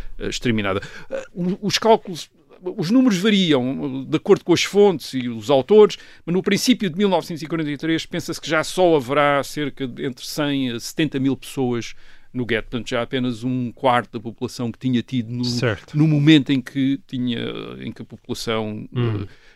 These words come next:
Speaker 2: Mas no,
Speaker 1: eh,
Speaker 2: no
Speaker 1: era
Speaker 2: início não se sabe exatamente para onde vão, não é? Mas começam a surgir rumores.
Speaker 1: Mas há rumores, claro, quer dizer, isto
Speaker 2: Uhum.
Speaker 1: é, eh, os próprios, há contactos, os, eh, eh, há contactos entre o gueto e o,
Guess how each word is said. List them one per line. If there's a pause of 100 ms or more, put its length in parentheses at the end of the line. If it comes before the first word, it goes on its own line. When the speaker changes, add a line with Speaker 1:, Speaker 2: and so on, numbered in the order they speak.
(180)
Speaker 2:
Mas
no,
Speaker 1:
eh,
Speaker 2:
no
Speaker 1:
era
Speaker 2:
início
não
se
sabe
exatamente
para
onde
vão,
não
é?
Mas
começam
a
surgir
rumores.
Speaker 1:
Mas
há
rumores,
claro,
quer
dizer,
isto
Speaker 2:
Uhum.
Speaker 1:
é,
eh, (220)
os
próprios,
há
contactos,
os,
eh, (340)
eh,
há
contactos
entre
o
gueto (340)
e (120)
o,